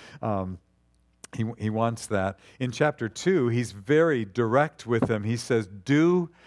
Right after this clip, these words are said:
nothing out of selfish ambition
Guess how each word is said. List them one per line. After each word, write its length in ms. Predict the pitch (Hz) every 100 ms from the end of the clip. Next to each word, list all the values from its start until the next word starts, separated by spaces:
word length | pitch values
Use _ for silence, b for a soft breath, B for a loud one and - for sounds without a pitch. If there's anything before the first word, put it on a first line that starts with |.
| B 117
nothing 580 | 139 151 160 151 151 135
out 140 | 110
of 140 | 101
selfish 880 | - - - 156 156 - 143 - - -
ambition 880 | 135 123 123 98 123 - 131 123 120